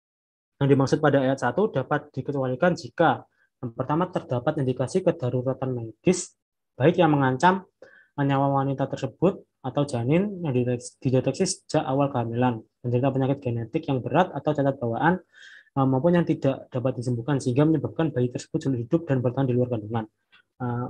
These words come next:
kemudian yang kedua, kehamilan yang diaki-, yang diakibatkan karena pemerkosaan yang bertambah, eh, berdampak pada, eh,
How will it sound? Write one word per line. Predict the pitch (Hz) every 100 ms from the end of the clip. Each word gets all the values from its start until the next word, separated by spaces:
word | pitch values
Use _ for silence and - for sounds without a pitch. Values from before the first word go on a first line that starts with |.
| -
kemudian | - 131 135
yang | 131 127
kedua, | 127 127 160
kehamilan | 165 139 135 135 139 139 139 _ _ _ _ _ _ _ -
yang | 139
diaki-, | 131 147 - -
yang | 156
diakibatkan | 143 139 147 127 123 180 190
karena | 165 156
pemerkosaan | 170 156 147 147 131 120 135 180
yang | 180 135
bertambah, | - 123 120 170 - _ _ -
eh, | 139 -
berdampak | 131 127 123 127 170
pada, | - 135 147 175 - _ - _ -
eh, | 135 131